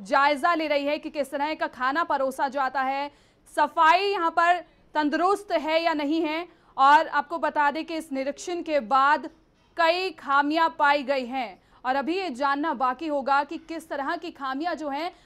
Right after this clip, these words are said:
वो सामने आई है। तो यहाँ पर एकदम से औचक निरीक्षण किया गया।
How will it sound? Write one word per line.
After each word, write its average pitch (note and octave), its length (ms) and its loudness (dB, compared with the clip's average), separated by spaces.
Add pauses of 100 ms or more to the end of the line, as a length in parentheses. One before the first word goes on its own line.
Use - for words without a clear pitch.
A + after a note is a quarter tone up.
(120)
वो E4+ 100 -4
सामने F4+ 520 -2
आई D#4 180 0
है। B3+ 200 -6
तो C#4 100 -14
यहाँ C#4 260 -4
पर E4 300 -4 (2500)
एकदम B3 460 -2
से F#4 180 -4
औचक D#4+ 420 0
निरीक्षण D#4+ 600 -4
किया D#4+ 320 2
गया। D#4 320 0